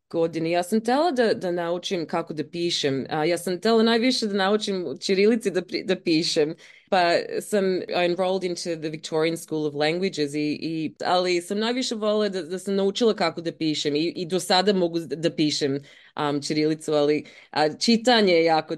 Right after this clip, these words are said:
a, teško, um, još. I, i dok si, dok si kući sa familijom, znaš jezik bolje i onda jednom kad imaš svoju familiju i odeš i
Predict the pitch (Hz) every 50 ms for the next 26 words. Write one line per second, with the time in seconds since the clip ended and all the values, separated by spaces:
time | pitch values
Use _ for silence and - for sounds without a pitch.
0 | - - - 151 147 147 139 - 151 135 135 135 - - 147 139 127 127 - 147
1 | 143 139 139 135 139 131 - - - 117 143 139 127 127 - - - - - 156
2 | 156 160 160 156 - - 127 170 - - 196 - _ - 151 170 - - _ _
3 | _ 180 180 156 139 - 170 185 180 214 208 214 - 233 214 196 214 220 214 214
4 | 240 226 - 269 262 254 254 240 220 - 226 220 208 185 185 196 196 196 190 190
5 | 185 180 180 175 95 131 135 147 170 170 190 185 180 185 - - - - - 180
6 | 170 165 165 160 180 165 - 156 139 156 156 160 165 170 165 160 156 156 160 160
7 | 165 170 170 170 165 170 180 170 - 190 165 160 170 175 170 160 - 165 160 160
8 | 170 165 180 170 165 175 175 175 170 156 151 147 143 151 170 165 165 165 156 -
9 | - 156 156